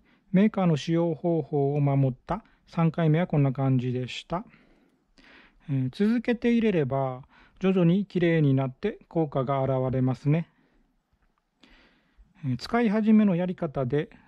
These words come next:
三回連続で通常の添加量を添加して、集中的に洗浄したので、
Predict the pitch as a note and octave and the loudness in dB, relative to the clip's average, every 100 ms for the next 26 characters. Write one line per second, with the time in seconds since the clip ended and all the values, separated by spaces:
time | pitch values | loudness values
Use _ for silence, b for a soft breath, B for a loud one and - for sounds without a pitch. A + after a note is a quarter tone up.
0 | - G3 G#3+ A3+ A3 G#3+ A3 G#3+ G3+ F3+ | -4 2 2 2 0 2 2 2 0 -4
1 | E3 G3 - F#3+ G#3 F#3+ G3+ F#3 E3+ F3 | -6 -6 -4 -2 0 2 2 2 2 0
2 | E3+ D#3+ D#3 C#3+ C#3 D3+ G#3+ - - D#3 | 0 0 0 0 2 0 -2 -8 -2 0
3 | C#3+ D3 B2+ - F#3+ - b b b - | 0 -2 -6 -6 -8 -10 b b b -6
4 | F#3 D#3+ - F#3 F#3+ E3+ F3 D#3+ E3 D#3+ | -2 -2 0 0 0 0 2 2 0 0
5 | D#3 D3 D3 C3+ C#3+ C3+ C3 B2 F3+ | 0 0 -2 -4 -2 0 0 0 -2